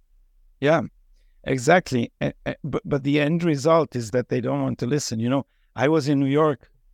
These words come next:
I was, uh, I, I was doing my graduate studies, and, and at, when, when nine eleven came,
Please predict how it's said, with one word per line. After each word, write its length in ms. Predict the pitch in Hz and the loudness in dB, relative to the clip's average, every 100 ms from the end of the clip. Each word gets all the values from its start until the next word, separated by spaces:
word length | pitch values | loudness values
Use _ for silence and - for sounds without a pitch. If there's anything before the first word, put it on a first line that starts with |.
| _ - | _ -2
I 100 | 123 | 0
was, 180 | 123 | 0
uh, 160 | 139 - - | -2 -6 -4
I, 320 | 131 - - | -4 -2 0
I 40 | |
was 280 | 131 120 90 | 0 -2 -8
doing 260 | - 139 139 | -2 2 2
my 120 | 120 | 2
graduate 420 | 123 135 139 131 | 2 2 2 -2
studies, 580 | - 117 104 107 95 - - - _ _ 123 | -2 -2 -2 -2 -4 -10 -16 -20 _ _ -8
and, 160 | 120 - | -8 -4
and 200 | 123 - - | -6 -4 -6
at, 160 | 127 - | -6 -4
when, 360 | 127 127 120 - | -2 -2 -2 -4
when 160 | 123 | -4
nine 240 | 120 131 131 | 0 0 0
eleven 400 | 120 170 170 113 | 0 0 0 -2
came, 300 | 117 98 | -4 -6